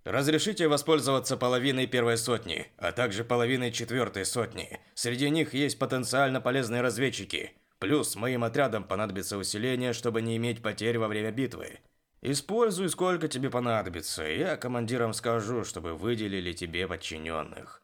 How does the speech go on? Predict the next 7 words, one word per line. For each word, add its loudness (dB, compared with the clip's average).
Самых 0
лучших». -10
«Тогда 2
начинаю 2
подготовку», 0
вытянулся -4
командир. -6